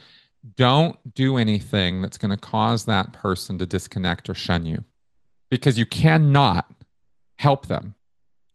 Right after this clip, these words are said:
at all if they won't listen to you. So if that means you have to swallow your pride, swallow your considerations, swallow your anger, deal with your own nonsense about, you know, your own thoughts and ideas, I mean, I don't mean nonsense, but, you know, your own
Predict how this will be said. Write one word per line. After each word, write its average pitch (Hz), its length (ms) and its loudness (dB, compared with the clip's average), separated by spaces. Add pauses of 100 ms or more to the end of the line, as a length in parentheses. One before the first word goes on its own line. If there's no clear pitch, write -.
at 127 200 0
all 110 480 2 (260)
if 104 120 -2
they 110 100 4
won't 95 240 2
listen 101 300 -4
to - 200 -8
you. 73 160 -6 (800)
So 127 360 4
if 151 240 2
that 196 200 4
means 165 280 0
you 147 120 8
have 131 160 4
to - 80 -10
swallow 117 420 4
your 139 160 6
pride, 107 540 4
swallow 113 560 4
your 120 280 4
considerations, 110 920 2
swallow 107 380 2
your 117 240 2
anger, 104 640 6
deal 113 400 4
with 107 340 2
your 104 240 4
own 139 280 6
nonsense 95 680 2
about, 110 380 -2
you 110 80 0
know, 95 100 0
your 101 200 2
own 127 160 2
thoughts - 380 0
and 110 80 -4
ideas, 104 400 0
I 87 100 0
mean, 85 320 -4
I 95 80 -2
don't 95 160 -2
mean 82 220 -6
nonsense, 87 580 -4
but, 117 140 -4
you 110 80 -4
know, 98 120 -2
your 95 240 0
own 104 260 2